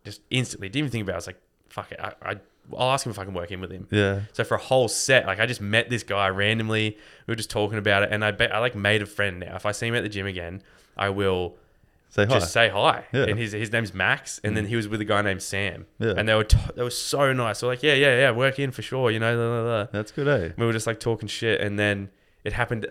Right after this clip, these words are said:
Speaker 1: again 'cause the gym was so
Speaker 2: You were on
Speaker 1: busy.
Speaker 2: fire.
Speaker 1: 'Cause the gym was so busy. And after that meeting, dude, I was confident.
Speaker 2: Yeah.
Speaker 1: I didn't even care about asking someone if I could work. And I just went, I was like, "Hey, man, you nearly done?"
Speaker 2: <laughs>
Speaker 1: He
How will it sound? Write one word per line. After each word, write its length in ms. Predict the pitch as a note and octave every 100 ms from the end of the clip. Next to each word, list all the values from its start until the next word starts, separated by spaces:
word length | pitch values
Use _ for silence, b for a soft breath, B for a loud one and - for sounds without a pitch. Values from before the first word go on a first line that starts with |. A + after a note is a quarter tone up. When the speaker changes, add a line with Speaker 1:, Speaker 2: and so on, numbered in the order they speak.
| - _ -
Speaker 1:
again 720 | G#2 G2+ - B2+ B2+ F2+ A2 - -
'cause 120 | A2+
the 60 | G#2+
gym 200 | G#2+ A2
was 120 | G#2
so 100 | G#2+
Speaker 2:
You 100 | D3
were 80 | D3+
on 120 | D3
Speaker 1:
busy. 220 | A#2+ A2 A2+
Speaker 2:
fire. 440 | C3 D#3+ B2 F#2+
Speaker 1:
'Cause 120 | - C#3
the 60 |
gym 200 | C3+ D3
was 120 | C3+ B2
so 340 | - C#3+ C#3+
busy. 440 | C3+ C3 C3+ A2+
And 80 | A#2
after 240 | C3 - A#2+
that 260 | A#2+ C#3+
meeting, 340 | D3+ F3 G#3 F#3
dude, 200 | E3+ B2
I 80 |
was 120 | D#3+ -
confident. 760 | - - A2+ A2+ G#2 F#2+ G2+ -
Speaker 2:
Yeah. 280 | G2+ G#2 G2+ -
Speaker 1:
I 80 |
didn't 160 | C#3+ E3+
even 160 | E3 D#3
care 240 | D3+ E3 F3+
about 100 | D#3+
asking 220 | B2 A#2 A2
someone 220 | A2 G#2
if 80 | G2+
I 80 | G2+
could 100 | G2
work. 200 | G2 G2+
And 80 |
I 40 | A2+
just 100 | A2
went, 120 | A#2
I 40 |
was 100 | A2
like, 140 | A2 G2+
"Hey, 120 | A#2+
man, 220 | A#2 A#2+
you 60 | B2
nearly 240 | B2 B2
done?" 360 | A#2 C3 C#3+
Speaker 2:
<laughs> 0 |
Speaker 1:
He 60 | D3+